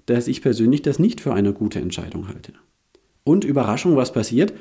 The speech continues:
Es kommt immer wieder mal vor, dass dann auf einmal auch andere sagen, ja, ich auch nicht, ich habe mich jetzt nur nicht getraut, das zu sagen. Oder dass tatsächlich diese Gruppenentscheidung dann nochmal geändert wird.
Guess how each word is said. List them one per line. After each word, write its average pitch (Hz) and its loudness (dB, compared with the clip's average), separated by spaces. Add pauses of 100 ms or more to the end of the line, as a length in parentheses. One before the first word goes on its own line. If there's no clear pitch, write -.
(220)
Es - -4
kommt 202 0
immer 196 4
wieder 196 4
mal 156 4
vor, 147 0 (300)
dass 135 -2
dann - 4
auf 113 -2
einmal 107 4
auch 120 0
andere 151 2
sagen, 110 0
ja, 131 0 (300)
ich - 0
auch 160 0
nicht, 135 2
ich - -8
habe 131 2
mich 143 6
jetzt 135 2
nur 139 4
nicht 143 2
getraut, 127 0
das 127 -4
zu 127 0
sagen. 113 -2
Oder 123 2 (300)
dass 113 0
tatsächlich 170 0
diese 127 0
Gruppenentscheidung 135 -2
dann 117 0
nochmal 110 0
geändert 117 -2
wird. - -16